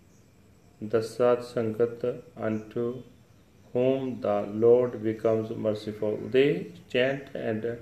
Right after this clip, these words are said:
meditate on the ambrosial name of the Lord. Uncounted millions, so many, they are endless, search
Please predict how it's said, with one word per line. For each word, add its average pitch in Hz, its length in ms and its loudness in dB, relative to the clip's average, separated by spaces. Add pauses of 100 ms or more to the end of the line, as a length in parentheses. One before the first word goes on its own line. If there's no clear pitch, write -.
(100)
meditate 110 640 -4
on 110 340 -4
the 104 280 -2 (480)
ambrosial 110 720 0 (120)
name 104 400 -4
of 98 220 -4 (120)
the 95 280 -4 (1300)
Lord. 104 460 -2 (2000)
Uncounted 156 840 2
millions, 160 640 0 (720)
so 147 500 4
many, 143 560 -2 (960)
they 117 380 0
are 113 320 2 (180)
endless, 113 880 0 (520)
search - 540 2